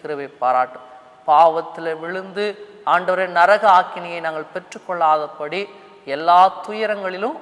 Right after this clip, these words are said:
உம்முடைய வார்த்தைகளை நிலை நின்று நித்திய வாழ்வுக்கு எங்களை ஆயத்தப்படுத்திக் கொள்ளவோ, நியாய தீர்ப்பிலே தப்பித்து கொள்ளவோ உம்முடைய வருகைக்கு எங்களை ஆயத்தப்படுத்த நீர் எங்களுக்கு கிருபை பாராட்டும்.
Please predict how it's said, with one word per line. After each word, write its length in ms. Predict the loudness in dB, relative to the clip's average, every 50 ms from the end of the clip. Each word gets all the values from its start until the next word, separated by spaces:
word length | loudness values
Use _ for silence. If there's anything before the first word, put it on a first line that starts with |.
| -16
உம்முடைய 260 | -16 -10 -8 -8 -4 0
வார்த்தைகளை 600 | 4 4 4 4 2 -2 -10 -14 -10 -10 -10 -10
நிலை 340 | -10 -12 -8 -6 -6 -6
நின்று 640 | -6 -8 -12 -12 -6 -2 -2 -2 -2 -4 -10 -18 -20 -20 -20 -20 _ -12
நித்திய 540 | -8 -8 -8 -8 -10 -10 -6 -2 -2 0
வாழ்வுக்கு 680 | 2 4 6 4 4 2 -2 -8 -10 -12 -12 -12 -12 -12
எங்களை 320 | -12 -10 -8 -6 -6 -6
ஆயத்தப்படுத்திக் 880 | -2 0 2 2 2 2 -2 -8 -14 -12 -12 -12 -12 -12 -16 -18 -12 -10
கொள்ளவோ, 360 | -8 -8 -4 0 0 0 0 -2 -8 -18 -20 -20 -20 -18
நியாய 500 | -14 -4 0 4 4 6 6 4 2 -2
தீர்ப்பிலே 600 | -4 -6 -10 -12 -12 -12 -8 -4 -4 -4 -4 -2
தப்பித்து 500 | -2 -2 -2 -2 -8 -12 -10 -10 -14 -12 -8
கொள்ளவோ 420 | -6 -4 -4 -2 0 0 0 0 -2 -6 -14 -20 -20 -20 -18
உம்முடைய 220 | -14 -10 -6 -4 0
வருகைக்கு 580 | 0 2 0 0 -2 -4 -6 -6 -10 -14 -14
எங்களை 340 | -12 -8 -6 -4 -4 -4 -4 -4
ஆயத்தப்படுத்த 1000 | 0 2 2 2 0 -2 -8 -12 -14 -12 -12 -14 -14 -10 -6 -6 -4 -4 -6 -10
நீர் 220 | -14 -14 -10 -10
எங்களுக்கு 360 | -10 -10 -12 -14 -16 _ -20 -20
கிருபை 220 | -18 -14 -14 -14 -14
பாராட்டும். 520 | -12 _ -6 -2 -2 -2 -4 -4 -8 -16